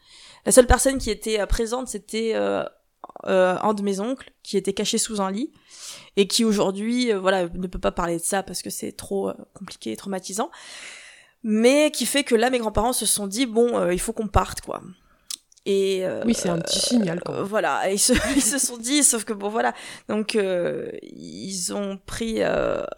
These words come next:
Speaker 1: un des bateaux. Alors, ça s'est passé que c'était un soldat français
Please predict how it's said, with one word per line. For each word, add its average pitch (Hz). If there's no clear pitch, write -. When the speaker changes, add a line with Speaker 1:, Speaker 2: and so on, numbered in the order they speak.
Speaker 1:
un 208
des 196
bateaux. 196
Alors, 208
ça 214
s'est 220
passé 220
que 233
c'était 214
un 202
soldat 226
français 233